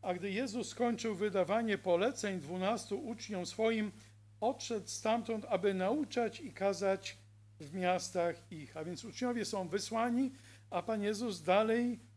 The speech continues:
usługuje i naucza Słowa Bożego w różnych miejscowościach. No i <clears throat> czytamy tutaj też, e, w Ewangelii Jana sześć dwa:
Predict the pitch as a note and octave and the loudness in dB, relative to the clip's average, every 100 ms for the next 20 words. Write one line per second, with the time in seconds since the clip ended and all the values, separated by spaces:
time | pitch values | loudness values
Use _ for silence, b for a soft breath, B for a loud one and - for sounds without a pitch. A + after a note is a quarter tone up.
0 | - B3+ C4 - A3+ E3 G#3 G#3+ G3+ A#3 | -6 -4 -4 -4 -6 -4 -2 0 0 0
1 | C#4+ G#3 G3 A3 G#3+ G3+ G3 - G3+ F3+ | 0 0 0 0 0 2 2 0 -2 2
2 | F3 E3 D3+ F3 F3 E3+ E3 E3 B B | 2 2 -2 -2 -2 0 0 -2 B B
3 | B B D3 G3+ D#3 E3+ F3 - - - | B B 2 2 2 0 -2 -2 -10 -20
4 | - D3+ F3 F#3+ - F#3 E3+ D#3+ - C3 | -14 -6 -2 -2 -2 0 2 2 0 -12
5 | A2+ - - - - B B B B D#3+ | -14 -18 -20 -20 -20 B B B B 0
6 | F#3 G#3 A3+ B3 A#3 - - - - F3 | 2 2 2 0 -2 -8 -20 -20 -8 -4
7 | F3 D#3+ - - F#3+ F3 F#3 G3+ G3+ G3 | -4 -8 -14 -12 -2 2 2 0 -4 -2
8 | F#3+ G3 F#3+ F#3 G3 - - - - - | 2 2 2 0 0 -4 -8 -14 -20 -20
9 | - - D#3 D3+ D3+ D3 D#3 D#3 E3+ D#3 | -16 -4 0 2 2 -2 -6 -6 -6 -4
10 | F3 F3 E3+ E3+ F#3 F#3+ F3+ F3+ D#3+ C#3+ | -6 -6 -2 0 0 -2 -4 -4 -6 -4
11 | D#3+ F3+ A3+ | 2 2 2